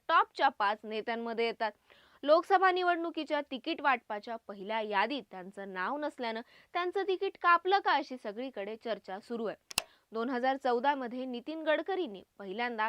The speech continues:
खासदारकीची निवडणूक नागपुरातनं लढवली आणि ते खासदार झाले. दुसऱ्यांदा दोन हजार एकोणीस मध्ये नाना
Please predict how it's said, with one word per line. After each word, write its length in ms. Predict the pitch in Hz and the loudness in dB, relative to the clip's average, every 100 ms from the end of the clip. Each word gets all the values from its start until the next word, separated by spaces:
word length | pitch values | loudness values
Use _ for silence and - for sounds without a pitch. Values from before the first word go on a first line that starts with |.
| 233 | -2
खासदारकीची 600 | 208 185 214 233 202 208 | -6 -4 -6 -6 -12 -12
निवडणूक 460 | 196 190 202 170 180 | -10 -6 -8 -8 -14
नागपुरातनं 680 | 214 190 175 - 240 196 190 | -12 -12 -10 -6 -6 -6 -6
लढवली 400 | 220 226 277 254 - - - | -4 0 0 -2 -8 -14 -4
आणि 220 | 262 294 | -2 0
ते 60 | 320 | -2
खासदार 360 | 330 302 294 302 | 0 -2 0 0
झाले. 280 | 302 277 269 - - _ - | 2 2 0 -6 -20 _ -2
दुसऱ्यांदा 560 | 330 381 370 359 359 | 0 4 4 6 6
दोन 180 | 339 330 | 6 2
हजार 280 | 349 330 339 | 0 2 4
एकोणीस 420 | 311 339 359 359 | 4 2 -2 -2
मध्ये 260 | 339 294 320 233 | -2 -2 0 0
नाना 300 | 214 226 | 0 -2